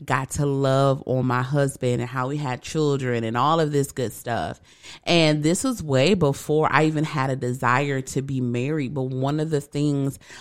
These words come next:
that I hoped for was I wanted to learn more and more about my spouse daily.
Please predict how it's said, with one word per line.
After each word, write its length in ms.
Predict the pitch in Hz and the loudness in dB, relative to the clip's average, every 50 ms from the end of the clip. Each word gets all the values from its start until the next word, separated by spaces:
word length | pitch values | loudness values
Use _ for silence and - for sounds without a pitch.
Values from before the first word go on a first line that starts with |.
| - _ - | -20 _ 0
that 120 | 160 151 | 4 6
I 100 | 143 151 | 6 6
hoped 360 | 147 - - 143 180 190 - | 4 2 2 2 2 2 0
for 260 | - - 165 156 151 147 | -2 0 2 2 2 2
was 180 | 151 147 - - - | 2 0 -2 -2 -2
I 160 | 143 151 180 | 0 2 2
wanted 380 | 190 190 185 180 180 170 170 - | 2 2 2 2 2 0 0 -2
to 160 | - 170 165 | -2 0 0
learn 600 | 151 151 147 143 151 160 165 165 160 156 151 147 | 2 2 2 2 2 2 2 2 2 2 2 2
more 340 | 143 143 147 151 156 160 156 | 2 4 6 6 6 6 6
and 180 | 113 120 147 147 | 4 2 2 2
more 540 | 143 143 143 143 147 147 151 156 160 170 - _ _ _ _ _ _ _ _ _ _ _ _ _ _ _ 160 | 2 2 2 2 2 2 2 2 0 -2 -4 _ _ _ _ _ _ _ _ _ _ _ _ _ _ _ 0
about 320 | 151 151 151 143 147 - | 2 4 6 4 4 6
my 140 | 135 139 139 | 4 2 2
spouse 420 | - - - 143 131 127 127 131 - | 2 0 0 0 2 2 0 -2 -4
daily. 460 | - 120 123 123 120 - 98 120 | -2 -2 -2 -2 -2 -4 -6 -6